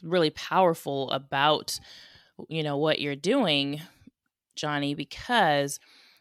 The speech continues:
even without knowing, well, I don't know how the community will and will evolve. Uh, so much of,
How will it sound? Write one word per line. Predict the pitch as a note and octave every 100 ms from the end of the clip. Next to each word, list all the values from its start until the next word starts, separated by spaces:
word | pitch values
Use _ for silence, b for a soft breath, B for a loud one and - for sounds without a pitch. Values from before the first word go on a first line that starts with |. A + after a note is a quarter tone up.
| -
even | G#3+ A3+
without | G#3 G3 E3+ G#3 F3
knowing, | E3 D3+ D3 D3 D3
well, | D3+
I | D3
don't | F3
know | G3 F#3
how | E3+ E3
the | E3
community | - E3 D#3
will | D3 D3+ D3 D3
and | C#3+ D3 - -
will | D3 C#3+ C#3+
evolve. | C#3+ C#3+ C#3+ C3 C3 - b b b b b b _ _ _ -
Uh, | - D#3+ - -
so | - G#3+ G#3+
much | F#3 E3 E3+ - -
of, | D#3 C#3+